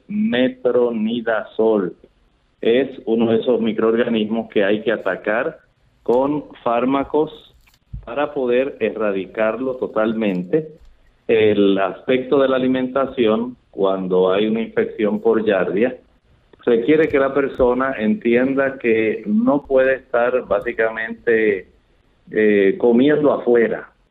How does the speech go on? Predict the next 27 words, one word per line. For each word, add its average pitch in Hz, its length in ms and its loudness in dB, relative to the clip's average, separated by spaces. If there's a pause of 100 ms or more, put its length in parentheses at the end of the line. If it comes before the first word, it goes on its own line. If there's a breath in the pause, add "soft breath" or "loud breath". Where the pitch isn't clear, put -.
(220)
Es 147 340 -2
muy 139 300 0
fácil 139 560 -2
que 107 140 0
usted, 120 420 -2
digamos, 110 480 0
por 104 220 0
comer, 107 600 0 (480 soft breath)
eh, 104 520 2
en 107 120 2
establecimientos 107 920 0
comerciales 113 1000 0
en 117 140 4
la 98 140 0
calle, 120 440 -6 (600)
usted 135 440 0
pueda 123 300 4
adquirir 120 680 -2 (420)
este 123 300 2
tipo 127 400 2
de 120 580 4
protozoario 113 920 2 (560)
que 151 100 4
le 147 100 4
va 131 100 4
a - 20 0
estar 143 340 -2